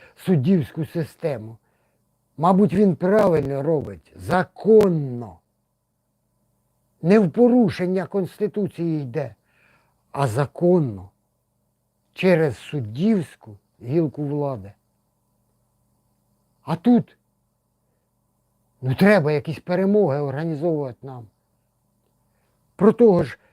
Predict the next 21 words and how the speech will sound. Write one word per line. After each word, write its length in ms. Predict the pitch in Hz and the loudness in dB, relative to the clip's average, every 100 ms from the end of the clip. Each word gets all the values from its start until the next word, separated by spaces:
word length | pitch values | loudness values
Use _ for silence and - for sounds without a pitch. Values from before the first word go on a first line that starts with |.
| _ _ _ - | _ _ _ -8
єврея 840 | 135 233 202 202 196 143 123 110 _ _ - | 2 4 4 2 2 -2 -6 -10 _ _ -8
Нетаньяху, 960 | 165 190 208 196 170 196 135 - 117 _ _ _ | -4 -2 -2 0 0 0 -2 -12 -20 _ _ _
от 200 | 165 - | -8 -4
той 220 | 233 226 | 2 4
же 140 | 151 180 | 4 2
єврей 420 | 185 208 247 190 | 2 4 4 2
ж 120 | - - | -4 -6
про 220 | 175 165 | 0 0
Семіта, 480 | - 202 202 139 143 | 2 2 2 0 -6
який 340 | 131 - 135 | -8 -8 -10
казав, 400 | - 139 131 107 _ _ _ _ _ _ _ _ - | -8 -8 -8 -12 _ _ _ _ _ _ _ _ -10
він 460 | 139 196 247 147 87 _ _ _ _ _ _ _ _ _ - | 2 6 6 4 -6 _ _ _ _ _ _ _ _ _ -8
говорив, 800 | 127 190 202 190 226 214 117 - _ _ _ _ _ _ _ _ _ _ _ _ _ | 0 4 6 6 4 2 0 -10 _ _ _ _ _ _ _ _ _ _ _ _ _
що 280 | - 185 185 | -4 0 4
наш 500 | 220 226 147 - - | 4 2 0 -8 -16
Бібі, 720 | 120 143 196 139 214 269 262 | -6 0 2 4 6 6 6
у 140 | 185 151 | 2 0
нього 240 | 170 151 | 0 -2
така 300 | 156 160 156 | -4 -8 -8
кличка, 600 | - 165 151 95 - 101 - _ _ _ _ _ _ _ | -8 -6 -6 -8 -16 -20 -20 _ _ _ _ _ _ _
Бібі, 560 | 123 175 160 147 156 | 0 4 4 4 0